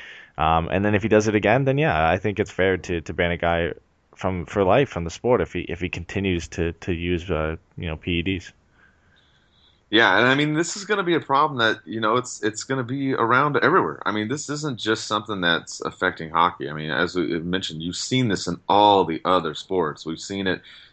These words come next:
Speaker 2: you know, I mean, you look at the cycling thing and you look at Lance Armstrong. I mean, he was the, the target of the media in there. And I'm not, not defending him because, I mean, he did what he did, and, you know, he ended up going on Oprah and all that, and we all watched that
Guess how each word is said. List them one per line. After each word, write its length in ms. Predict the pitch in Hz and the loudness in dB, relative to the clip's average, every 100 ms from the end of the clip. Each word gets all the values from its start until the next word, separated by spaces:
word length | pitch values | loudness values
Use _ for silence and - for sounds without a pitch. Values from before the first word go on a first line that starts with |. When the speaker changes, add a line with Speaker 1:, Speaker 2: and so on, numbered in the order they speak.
| _ | _
Speaker 2:
you 120 | 104 | 0
know, 180 | 95 90 | 4 6
I 140 | 90 | 4
mean, 160 | 101 104 | 2 0
you 160 | 107 123 | 2 2
look 160 | 131 | 2
at 40 | 101 | -2
the 80 | |
cycling 460 | 95 101 139 117 87 | 2 2 2 0 -8
thing 300 | - 90 98 | -6 -6 -6
and 80 | 95 | -4
you 80 | 101 | -4
look 160 | 101 | -2
at 80 | 87 | -2
Lance 280 | 87 92 - | -2 -2 0
Armstrong. 540 | 90 135 - 78 87 | -2 -2 -4 -2 -2
I 60 | 87 | -2
mean, 220 | 90 92 | -2 -2
he 120 | 98 | 0
was 200 | 131 117 | 0 2
the, 200 | 87 85 | 2 2
the 160 | - 87 | 2 -2
target 460 | - 101 113 101 | 2 6 6 6
of 160 | 90 78 | 0 -2
the 120 | 87 | -4
media 440 | 90 101 104 95 90 | -4 -4 -2 0 0
in 100 | 87 | 0
there. 400 | 120 131 123 - - - - - | 0 0 -2 -6 -18 -20 -10 0
And 440 | 113 123 117 113 - | 4 4 2 -4 2
I'm 180 | 120 131 | 4 4
not, 340 | 139 135 120 | 2 -2 -2
not 280 | 117 127 - | 0 0 0
defending 420 | 98 - 135 90 | -8 -6 -6 -6
him 280 | 80 82 110 | -10 -14 -10
because, 540 | 92 - 90 87 - | -10 -6 -4 -4 -6
I 100 | 69 | -8
mean, 220 | 85 85 - | -8 -8 -10
he 160 | 85 90 | -12 -6
did 240 | 90 95 | -2 0
what 80 | 90 | -2
he 80 | 85 | -4
did, 300 | - 87 98 | -2 -2 -2
and, 160 | 78 | -6
you 100 | 82 | -6
know, 100 | 78 | -6
he 120 | 82 85 | -4 -4
ended 180 | 85 | -2
up 120 | 78 - | -2 0
going 200 | 87 85 | 0 2
on 160 | 82 | 2
Oprah 360 | 82 90 90 90 | 4 2 4 2
and 100 | 82 | 4
all 220 | 85 90 | 4 6
that, 320 | 85 85 85 | 4 4 2
and 80 | 82 | -2
we 160 | 82 76 | -10 -8
all 220 | 78 85 | -4 -4
watched 320 | 80 85 85 | -2 -2 0
that 200 | 90 90 | 0 0